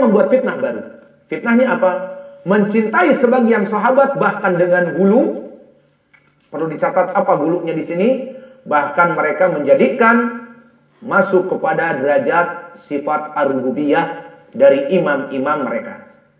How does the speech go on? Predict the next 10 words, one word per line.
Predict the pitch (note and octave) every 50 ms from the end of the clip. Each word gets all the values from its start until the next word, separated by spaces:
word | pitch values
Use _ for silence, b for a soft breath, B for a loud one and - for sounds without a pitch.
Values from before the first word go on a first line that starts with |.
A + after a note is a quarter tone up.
| _ _ _ _ _ _ _ _ _ _ _ _ _ _ _ _ _ _ _ _ _ _ _ D3+
Ini | D#3 F3 G3 G#3+ A3+ A3+ A#3 - - - - - - - - _ _ _ _ _ _ _ _ _
kesalahan | - - - E3 E3 D#3+ D#3 E3+ E3
mereka, | D3 C#3 B2+ B2+ - - - - - - -
mencintai | - C#3 C#3 - F#3+ G#3+ A#3+ B3 A3+ -
sebagian | - G3 F#3+ F3+ E3 F3 F#3 G3 G3 F3+
dan | D#3 D#3 C#3+ C#3+ - - - - - - - _ _ _ _ _ _ _ _ _ _ _
membenci | C#3 D3 D3 C3+ C#3+ F3+ F#3 D3+ - - C#3+ D3 E3+ F#3+ G3 F#3 - - - - - _ _ _ _ _ _ _ _ _ _ _ - - -
sebagian | - - - D3 C#3+ C#3 - - - - - C4+ B3+
yang | - -
lain. | A#2+ - G3 - - -